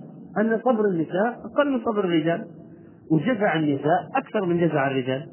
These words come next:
وانهيار النساء عند المصائب أكثر من انهيار الرجال. لكن يوجد قلة من النساء يتماسكن أكثر من الرجال، لكن ندرة، والشريعة لا تبنى أحكامها على النادر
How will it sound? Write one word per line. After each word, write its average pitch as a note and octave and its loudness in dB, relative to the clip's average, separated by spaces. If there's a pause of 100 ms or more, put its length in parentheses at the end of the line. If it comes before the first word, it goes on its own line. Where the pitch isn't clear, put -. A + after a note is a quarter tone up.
(840)
وانهيار A3 4
النساء G#3 0
عند F#3+ -2
المصائب E3 0
أكثر G#3 -2
من F3 0
انهيار D#3+ 2
الرجال. A#2 -4 (1300)
لكن C#3+ 0
يوجد A#3 4 (120)
قلة B3 2
من F#3 2
النساء E3 0 (600)
يتماسكن F3+ 0
أكثر G#3 0
من D#3 2
الرجال، C3+ 0 (720)
لكن B3+ 2
ندرة، G3+ -2 (960)
والشريعة F#3+ 2
لا G#3+ 2
تبنى E3+ 0
أحكامها E3 0
على C3+ 0
النادر C3 0